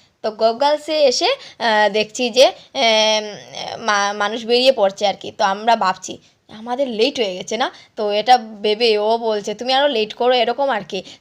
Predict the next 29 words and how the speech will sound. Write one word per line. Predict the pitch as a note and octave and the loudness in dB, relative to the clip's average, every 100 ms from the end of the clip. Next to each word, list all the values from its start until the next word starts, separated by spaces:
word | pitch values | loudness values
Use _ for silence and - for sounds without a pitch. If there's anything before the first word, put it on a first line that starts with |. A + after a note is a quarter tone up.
| - | -10
তো | A3+ | -8
<laughs> | - D#4 C4+ - - C4+ B3+ | -2 2 2 0 -4 2 4
এইটা | A#3 A#3 C4+ | 4 4 4
নিয়ে | C#4 | 4
আমরা | B3 A#3+ | 2 4
হাসাহাসি | G#3+ - A#3+ B3 | 4 4 2 2
করছিলাম | C4 G#3 G#3 A#3+ C4+ | 0 -2 2 2 2
যে, | A3+ G3 B3+ C4 A#3+ - - | 0 -4 0 0 -2 -8 -8
আহ, | B3 C#4 B3+ B3 A#3+ | -2 0 0 -2 0
লেট | B3+ E4 F4+ | 2 2 2
হয়ে | F#4 | 2
যায়, | F#4 D#4 | 4 2
তা | D4 C4+ B3+ B3+ | 6 6 6 4
কী | B3+ C#4+ | 2 -4
করবো | A3 G3 | -2 0
আর, | F#3+ G#3 | 2 0
<laughs> | - - C#4+ C#4+ | 0 4 4 4
কিছু | C#4 D4 | -2 -4
করার | D4 A#3 A3+ | 2 4 4
নেই। | G3 E3+ - - _ - | 0 -12 -14 -20 _ -10
তো, | A3+ A3 | -8 -6
আহ, | - - - A3 | -8 -6 -4 -4
তারপর | G#3+ G#3 G#3+ A#3 | -2 -4 -2 -4
এসে, | A3+ D#4+ G#4+ - - - | -2 -2 -4 -10 -14 -2
তারপর | A#3 A3+ A3+ | 0 0 -2
এখন | A#3 B3 | -4 -4
পুজোর | A#3+ B3 A#3+ | -10 -6 -6
ওইখানে | B3+ B3+ C4 | -4 -6 -2
যাবো। | A#3+ G3+ B3+ | 0 2 0